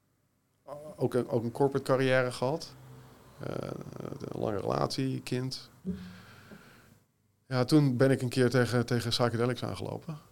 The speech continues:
En ik dacht, ik heb daar heel, heel veel zelfstudie aan, aan gedaan. Why? Scared the shit out of me. Ik denk, "What the fuck is dit?" Weet je?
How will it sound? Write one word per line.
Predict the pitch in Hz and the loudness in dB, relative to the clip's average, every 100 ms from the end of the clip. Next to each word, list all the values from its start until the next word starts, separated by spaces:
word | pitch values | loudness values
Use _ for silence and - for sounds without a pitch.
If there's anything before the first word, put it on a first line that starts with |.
| - | -18
En | - | -8
ik | 107 | -8
dacht, | 101 101 - - | -6 -8 -8 -10
ik | 110 | -6
heb | 107 | -4
daar | 110 104 | -2 0
heel, | 107 120 117 107 101 55 - 50 107 | 2 4 6 4 0 -2 -4 -4 0
heel | 127 | 0
veel | 104 104 | 0 -2
zelfstudie | 107 123 123 - 139 143 | 2 2 2 0 0 2
aan, | 131 135 | 0 2
aan | 131 | 0
gedaan. | 123 123 127 147 131 117 - - - - _ | 0 0 0 -2 -4 -6 -8 -12 -16 -20 _
Why? | 107 104 110 135 147 - - - - _ _ _ | -6 0 2 2 0 -6 -14 -20 -20 _ _ _
Scared | - - 120 | -16 -8 -8
the | - | -6
shit | - - | -6 -4
out | - 117 | -4 -4
of | |
me. | 101 | -6
Ik | - 175 - | -6 -10 -10
denk, | 117 | -10
"What | - | -10
the | 139 | -12
fuck | - 143 | -10 -8
is | 139 | -6
dit?" | 151 175 - | -6 -8 -10
Weet | 104 107 | -8 -8
je? | 165 | -8